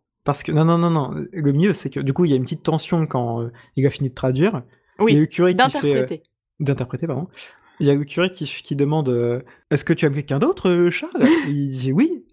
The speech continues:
Speaker 1: Et c'est là qu'il se prend une grosse tarte par sa fa-, par, euh, par,
Speaker 2: Voilà.
Speaker 1: euh, par Doug Face. Et
Speaker 2: Yes.
Speaker 1: le truc très rigolo en V O, c'est du coup, le curé lui demande, «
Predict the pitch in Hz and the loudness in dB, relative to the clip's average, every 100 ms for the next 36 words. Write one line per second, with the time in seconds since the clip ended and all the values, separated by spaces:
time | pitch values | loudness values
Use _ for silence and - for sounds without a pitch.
0 | - 139 131 185 269 180 - 160 147 151 | -2 0 0 0 0 -4 0 0 0 -2
1 | - 156 - - - 143 - - 180 180 | 0 -2 -4 -16 -6 -2 0 -2 -2 -4
2 | 160 165 156 143 - 233 208 127 127 127 | 0 0 0 -4 2 2 4 0 -2 -2
3 | 131 131 127 131 - 196 - - - - | -2 -2 -2 -2 0 -2 -4 -18 -20 -6
4 | 180 160 185 156 156 220 - _ _ _ | 2 2 2 0 0 -2 -4 _ _ _
5 | _ _ - - 160 156 170 170 170 127 | _ _ -8 0 2 4 2 2 -2 -2
6 | 131 147 269 - 143 131 131 165 139 - | 2 2 0 0 -2 -2 -4 0 0 0
7 | 147 139 139 143 | 0 2 0 0